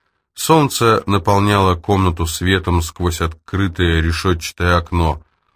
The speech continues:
Было слышно, как помощница моет посуду, как корова мычит на лугу за домом. Вскоре старики оставили Джеймса одного. Большой, высокий Джек отправился приглядеть за скотиной,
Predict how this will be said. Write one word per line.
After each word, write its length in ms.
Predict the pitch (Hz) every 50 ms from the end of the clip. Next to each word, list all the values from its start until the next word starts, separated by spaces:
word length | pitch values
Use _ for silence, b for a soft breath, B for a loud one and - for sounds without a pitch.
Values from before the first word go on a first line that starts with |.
| _ _ _ _ _ _ -
Было 240 | - 160 165 139
слышно, 500 | 90 - - 135 143 131 - - 110 104
как 300 | 92 - 95 87 80 -
помощница 800 | - - 92 90 90 95 113 123 117 - 113 104 92 - - 98
моет 360 | 95 95 107 113 104 85 -
посуду, 720 | - 90 87 82 82 - - 98 101 101 98 98 92 82 b b b b b b _
как 200 | _ 87 87 82 82 _
корова 520 | - - 95 92 92 98 107 107 101 98 95
мычит 440 | 95 98 92 85 - - 98 82 -
на 80 | 95
лугу 400 | 95 92 95 90 87 92 95 95
за 160 | 85 87 87
домом. 560 | 85 82 90 90 87 85 82 82 82 80 80 b b b b b b b b _
Вскоре 460 | - - - - - 180 156 143 127
старики 640 | - - - 104 107 104 95 - - 139 139 120 - - -
оставили 640 | - 107 - - - 120 113 107 95 90 85 85
Джеймса 600 | 82 78 78 85 95 92 87 80 80 - - 85
одного. 580 | 80 80 - 85 80 78 78 85 95 120 135 - _ _ _ _ _ _ _ _ _ -
Большой, 640 | - 85 95 95 92 87 - - 143 147 120 95 - -
высокий 540 | 95 92 98 87 - 110 107 90 - 92 90
Джек 400 | 80 80 92 98 95 90 85 -
отправился 680 | 90 82 - - 95 92 90 87 85 82 - - 87
приглядеть 600 | 82 87 90 87 82 87 87 82 87 87 85 82
за 100 | 80 82
скотиной, 760 | 80 80 - - 87 82 80 - 113 123 120 101 87 80 80